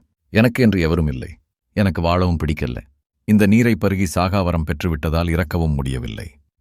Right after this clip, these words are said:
வாழ்க்கை மிகவும் நரகமாகிவிட்டது. இந்த நிலை யாருக்கும் வரக்கூடாது என்றுதான் நான் இங்கேயே அமர்ந்திருக்கிறேன்.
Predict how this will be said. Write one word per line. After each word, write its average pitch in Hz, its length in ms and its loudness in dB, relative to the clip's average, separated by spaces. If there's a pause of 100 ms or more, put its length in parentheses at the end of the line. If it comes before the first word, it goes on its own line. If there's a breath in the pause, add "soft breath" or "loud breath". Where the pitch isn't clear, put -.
வாழ்க்கை 82 400 -4
மிகவும் 76 380 -4
நரகமாகிவிட்டது. 73 800 -6 (360)
இந்த 113 260 6
நிலை 113 280 6
யாருக்கும் 113 420 4
வரக்கூடாது 98 500 2
என்றுதான் 90 380 2
நான் 80 220 2
இங்கேயே 90 440 2
அமர்ந்திருக்கிறேன். 73 760 -4